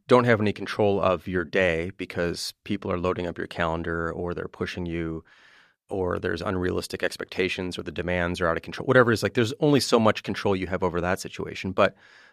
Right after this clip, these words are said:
what you can do for yourself is figure out what, what control do you have over yourself or maybe your own small team. Maybe you're lucky enough to be at the position or at the point where you have two or three or four people below you or are working with them and you're a team lead or manager or something.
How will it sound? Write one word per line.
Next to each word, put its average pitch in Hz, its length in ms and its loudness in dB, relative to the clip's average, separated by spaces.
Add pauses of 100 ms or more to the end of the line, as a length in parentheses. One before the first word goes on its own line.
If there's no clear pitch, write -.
(300)
what 117 180 -2
you 107 80 -2
can 127 340 4
do 90 280 0
for - 140 -8
yourself 131 380 4
is - 100 -4
figure 98 200 4
out 92 80 0
what, 107 240 2
what 110 200 6
control 110 280 2
do 98 60 2
you 92 60 2
have 95 120 2
over 98 160 4
yourself 95 500 6
or 101 80 0
maybe 101 260 0
your 101 220 2
own 104 180 -2
small 95 300 0
team. 92 360 -2
Maybe 107 440 -2 (380)
you're 110 140 2
lucky 104 260 4
enough 98 280 4
to 92 360 0 (380)
be 110 120 4
at 107 100 4
the 90 60 -14
position 98 500 0
or 90 80 2
at 90 100 -2
the 90 60 -4
point 98 280 -2
where 98 120 -2
you 90 120 -2
have 90 260 0
two - 180 -4
or 113 60 4
three 110 260 0
or 98 80 2
four 104 220 0
people - 240 -6
below 92 340 -2
you 85 300 -2
or 92 220 -2
are 92 120 0
working 92 360 -4
with 90 220 -2
them 85 180 -2
and 85 100 -2
you're 85 120 0
a 80 40 -4
team 90 300 -4
lead 87 200 -2
or 85 80 0
manager 85 420 -6
or 80 40 -6
something. 85 400 -8